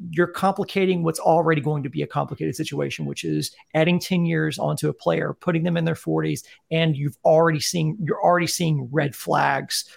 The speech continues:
on their medicals. That is n-, that, that's scary when you're signing on the dotted line for a lot. And I, I think one thing to keep in mind, too,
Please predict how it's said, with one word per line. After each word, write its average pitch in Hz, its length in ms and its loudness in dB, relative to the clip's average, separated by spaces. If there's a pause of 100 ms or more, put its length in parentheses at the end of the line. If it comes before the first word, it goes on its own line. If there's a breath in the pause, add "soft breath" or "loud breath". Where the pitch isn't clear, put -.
(140 loud breath)
on 160 200 4
their 151 120 2
medicals. 151 640 -2 (220 soft breath)
That 151 380 0
is 147 260 -2
n-, 160 220 0 (180)
that, 208 160 -4 (180)
that's 170 220 2
scary 220 440 4
when 160 300 0
you're 165 360 2
signing 175 440 0
on 165 80 2
the 165 60 2
dotted 160 300 2
line 151 340 0
for 160 320 0
a 151 60 2
lot. 156 180 0 (160 loud breath)
And 190 100 4
I, 254 180 2
I 202 80 2
think 262 220 0
one 226 220 4
thing 254 120 2
to 226 60 -4
keep 240 160 -2
in 233 80 2
mind, 240 220 4
too, 247 280 0